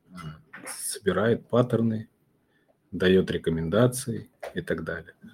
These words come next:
Но это не наша разработка. Вот у нас, э, модель, которая, э, собирает объёмы, э, по фотометрии,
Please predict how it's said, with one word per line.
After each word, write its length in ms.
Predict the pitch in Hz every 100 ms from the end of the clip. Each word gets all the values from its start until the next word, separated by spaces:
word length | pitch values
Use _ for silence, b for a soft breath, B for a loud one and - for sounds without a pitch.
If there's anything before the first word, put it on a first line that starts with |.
| b b _
Но 140 | 95
это 160 | 135 127
не 180 | 101 110
наша 380 | 98 87 - -
разработка. 520 | 85 - 82 82 - _ -
Вот 120 | - -
у 60 | 110
нас, 320 | 101 92 -
э, 160 | 87 85
модель, 420 | 87 87 120 151
которая, 760 | - 82 98 101 92 90 92 117 - 95
э, 280 | 87 85 -
собирает 640 | 95 90 92 87 82 -
объёмы, 640 | 85 92 113 135 127 113 - _ _ _ _ _
э, 320 | 92 87 85 82 -
по 120 | 101
фотометрии, 840 | - 92 90 87 85 - 85 _